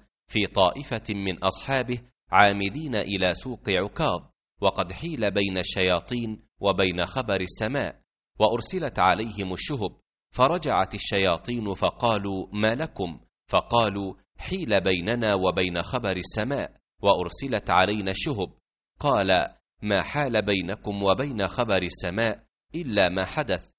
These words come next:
فاضربوا مشارق الأرض ومغاربها، فانظروا ما هذا الأمر الذي حدث."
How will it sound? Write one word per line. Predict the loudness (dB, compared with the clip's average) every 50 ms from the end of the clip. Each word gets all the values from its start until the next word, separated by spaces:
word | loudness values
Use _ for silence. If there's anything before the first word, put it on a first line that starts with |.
| _ _ _ _ 0
فاضربوا | 0 0 0 0 -4 -4 -4 -4 -4 -4 -2
مشارق | 0 -2 -2 0 -2 -2 -2 -2 -2 -2 0 0
الأرض | 0 0 0 -4 -4 -4 -4 -4 -6
ومغاربها، | -4 0 0 0 2 2 0 2 4 4 4 4 2 0 -2 -2 0 2 2 2 2 0 -4 _ _ _ _ _
فانظروا | 0 0 0 0 0 -6 -6 -4 -2 -2 -2 -2
ما | 0 0 0 0
هذا | 0 0 0 0 0 2 2 2
الأمر | 0 0 0 -2 -4 -2 -2 -4 -4 -4
الذي | -2 0 0 0 0 0 -2 -6
حدث." | -4 -4 -4 0 0 -2 -2 -4 -14